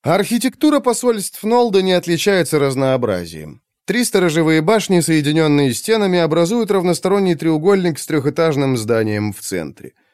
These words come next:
Лишь люди, знающие, скажут о секретных ходах и глубоких подвалах,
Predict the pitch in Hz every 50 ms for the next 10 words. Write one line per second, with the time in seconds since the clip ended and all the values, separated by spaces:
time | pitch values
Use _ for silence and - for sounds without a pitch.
0 | _ _ _ - 196 220 202 - - 214 233 208 175 185 156 160 202 220 208 180
1 | 139 120 - - 117 107 101 - - 127 117 113 110 110 110 - 117 101 113 113
2 | 113 107 - 107 104 104 - - 120 110 120 165 160 143 - 110 104 104 104 101
3 | 107 107 95 - 104 - - 127 131 135 175 202 196 175 135 -